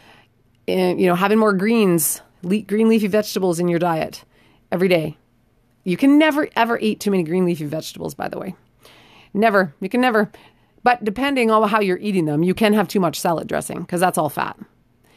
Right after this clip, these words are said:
Unless you're making them homemade, and even then, you know. But if you can just add them, like,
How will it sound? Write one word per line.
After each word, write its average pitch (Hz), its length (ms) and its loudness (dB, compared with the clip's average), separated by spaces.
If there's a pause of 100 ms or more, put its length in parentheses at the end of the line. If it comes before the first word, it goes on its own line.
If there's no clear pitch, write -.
(480)
Unless 175 280 0
you're 165 80 0
making 160 220 -2
them 151 120 0
homemade, 156 380 0
and 151 120 2
even 156 180 2
then, 151 320 0 (100)
you 170 140 -2
know. 160 220 -4 (340)
But 190 220 0 (560)
if 202 200 0
you 220 160 2
can 302 140 4
just 285 140 0
add 226 200 0
them, 233 160 2
like, 190 180 -2